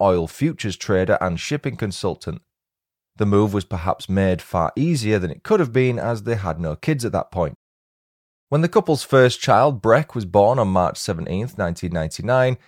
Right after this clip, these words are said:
he brought nothing but joy to his parents' lives. Even so, Lauren and Barry eventually separated,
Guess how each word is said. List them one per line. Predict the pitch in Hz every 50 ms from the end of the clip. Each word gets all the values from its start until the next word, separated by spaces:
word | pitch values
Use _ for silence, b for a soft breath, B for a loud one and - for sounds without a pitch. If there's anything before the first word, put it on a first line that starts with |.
| _ _ _
he | - 143
brought | 127 143 143 139 139 120 139
nothing | 156 165 - - 147 120
but | 101 104 90
joy | 98 - 165 170 143 117 113 113
to | - - 127
his | 131 -
parents' | _ - 113 92 82 73 65 - -
lives. | 101 120 135 143 127 101 85 78 - - - - _ _ _ _ _ _ _ -
Even | 107 95 87 82 82
so, | - - - 98 95 95 104 110 107 - _ _ _ -
Lauren | - 101 98 98 98 92 -
and | - 85 87 87 82
Barry | 110 117 117 110 101 95
eventually | - 92 87 110 127 131 95 - 104 87 80
separated, | - - 151 156 - - 135 123 123 107 92 120 123